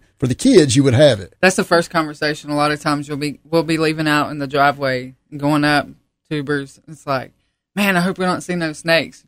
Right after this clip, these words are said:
Speaker 2: you know. So
Speaker 1: Right.
Speaker 2: it's like, that's the first conversation on a lot of times.
Speaker 1: Right. Okay. What about, uh, what about guided tours, guided rental trips, and so forth? How does that work? Do you, do you guys take 'em, or you have somebody else?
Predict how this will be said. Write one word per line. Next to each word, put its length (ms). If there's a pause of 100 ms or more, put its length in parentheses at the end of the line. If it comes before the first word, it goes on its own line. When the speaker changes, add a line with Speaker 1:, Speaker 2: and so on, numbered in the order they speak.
Speaker 2:
you 80
know. 160
So 100
Speaker 1:
Right. 200
Speaker 2:
it's 80
like, 140
that's 200
the 100
first 280
conversation 580
on 100
a 80
lot 160
of 100
times. 340
Speaker 1:
Right. 340 (100)
Okay. 360 (240)
What 160
about, 360
uh, 480
what 200
about 200
guided 380
tours, 480
guided 400 (420)
rental 300
trips, 380
and 80
so 160
forth? 320
How 120
does 120
that 160
work? 240 (120)
Do 60
you, 140
do 100
you 140
guys 300
take 240
'em, 100
or 60
you 80
have 100
somebody 300
else? 260